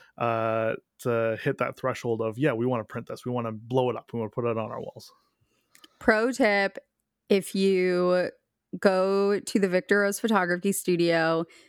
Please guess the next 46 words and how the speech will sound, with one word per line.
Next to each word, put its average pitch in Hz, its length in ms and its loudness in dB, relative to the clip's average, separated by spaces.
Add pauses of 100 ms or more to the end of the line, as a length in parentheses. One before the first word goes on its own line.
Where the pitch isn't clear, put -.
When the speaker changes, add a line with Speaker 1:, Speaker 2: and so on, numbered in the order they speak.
(120)
Speaker 2:
think 214 380 0
about 202 380 2
which 196 260 -2 (260)
background 202 440 2
colors 165 580 2
are 170 100 -2
going 170 240 2
to 220 100 -4
fit 220 240 2
in 190 300 2
with 180 140 0
your 180 140 4
decor 175 420 2
at 196 140 0
home, 170 460 2 (260)
because 185 240 0
the 170 120 0
first 185 300 0
time 240 200 2
I 254 100 2
went, 208 360 0 (340)
I 185 60 2
didn't 202 240 2
do 233 120 -4
that. 175 260 2
And 180 120 -6
Victor 190 240 0
was 220 160 0
like, 233 200 0
"What 269 200 2
do 285 100 2
you 285 100 2
want 277 280 0
for 277 440 2
colors 302 520 2
in 233 100 2
your 233 160 0
home?" 269 460 2
And 180 100 2
I'm 185 140 2
like, 180 180 0
"I 170 160 4
don't 226 120 0
know, 196 160 0
any 247 280 2
color." 165 520 2